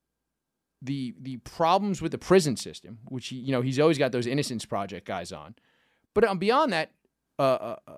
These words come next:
psychedelic therapy for people with P T S D. Like, he's absolutely the driving force behind normalizing that.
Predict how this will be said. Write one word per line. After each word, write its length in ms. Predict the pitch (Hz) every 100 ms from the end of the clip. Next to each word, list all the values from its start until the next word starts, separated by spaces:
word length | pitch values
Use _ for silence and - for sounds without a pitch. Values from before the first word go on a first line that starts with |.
| -
psychedelic 840 | - - 202 233 233 156 208 202 -
therapy 640 | - 220 254 165 92 90 - _ _
for 140 | 156
people 320 | - 202 196
with 160 | 190 180
P 240 | - 214
T 260 | 202 208 190
S 140 | 170
D. 260 | 151 277 - _ _ _ _ _ _ _ _ _ _ _ _ 180
Like, 160 | 175
he's 320 | - 233 196 - -
absolutely 920 | 247 302 - 240 247 285 180 170 156
the 160 | 151 165
driving 440 | 117 175 202 190
force 220 | 175 196 180
behind 360 | 170 170 165
normalizing 580 | 190 240 139 95 95 95
that. 160 | 82